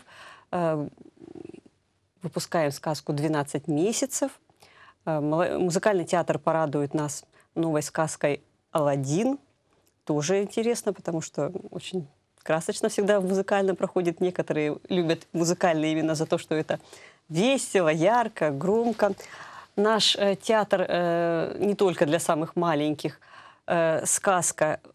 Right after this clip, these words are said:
как вы знаете, работает не только на основной сцене, но у них есть вторая сцена, которая называется "Театр на подушках". Так вот, э, и на той, и на другой площадке у нас будут сказки интересные. Можно под возраст ребятишек и двухлетних,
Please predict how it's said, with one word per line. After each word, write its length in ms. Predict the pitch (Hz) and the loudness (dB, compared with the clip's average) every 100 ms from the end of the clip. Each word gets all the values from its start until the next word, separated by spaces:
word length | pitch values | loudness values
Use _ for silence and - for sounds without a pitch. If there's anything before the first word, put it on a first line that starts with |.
| - | -6
как 180 | 180 170 | -4 -2
вы 80 | |
знаете, 520 | 175 180 165 151 - 156 | 0 2 2 0 -2 0
работает 500 | 180 180 180 170 165 | 0 2 2 0 0
не 80 | 180 | 0
только 360 | - 165 - | 0 0 0
на 140 | 156 165 | 0 0
основной 440 | - 185 185 165 | 0 0 0 -2
сцене, 540 | - - - 160 143 | -6 -6 -2 0 0
но 180 | 139 160 | 0 0
у 60 | 165 | 0
них 240 | 165 160 | -2 -2
есть 180 | 175 156 | -4 -4
вторая 380 | - 175 170 160 | -2 0 2 0
сцена, 360 | 160 - 165 151 | -4 -4 -4 -4
которая 320 | 160 156 160 | -6 -6 -4
называется 500 | 156 156 147 147 - | -4 -2 -2 -4 -8
"Театр 380 | - 165 - - | -4 -4 -4 -8
на 100 | 160 | -6
подушках". 520 | - 190 311 - 147 - - - - _ _ _ | -6 -6 -8 -8 -12 -14 -20 -20 -20 _ _ _
Так 220 | 165 165 | -4 -2
вот, 220 | 175 170 160 - | -2 -2 -4 -4
э, 380 | 170 165 156 | -2 0 -2
и 160 | 156 185 | -2 -2
на 140 | 175 | -2
той, 180 | 175 170 | 0 -2
и 40 | 156 | 0
на 100 | 156 | -2
другой 260 | 156 156 | -2 -4
площадке 640 | - 180 - 285 320 - 240 - - _ | -4 -4 -2 -2 -4 -8 -8 -10 -20 _
у 60 | 175 | 0
нас 160 | 202 | 0
будут 400 | 156 165 180 - - | 0 -4 -6 -8 -12
сказки 640 | - - - 143 - - - - | -14 -12 -6 -6 -6 -8 -10 -10
интересные. 680 | 151 147 160 240 285 294 277 _ _ - | -8 -2 0 0 0 0 -2 _ _ -4
Можно 320 | 175 160 151 - | -2 -2 -4 -4
под 260 | - 147 - _ | -4 -4 -6 _
возраст 420 | 160 156 143 147 | -2 0 -2 -4
ребятишек 580 | 156 147 139 240 240 - _ _ _ | -4 -4 -2 0 0 -2 _ _ _
и 60 | 160 | -4
двухлетних, 680 | 139 - 175 254 262 254 | -2 0 0 2 -2 -4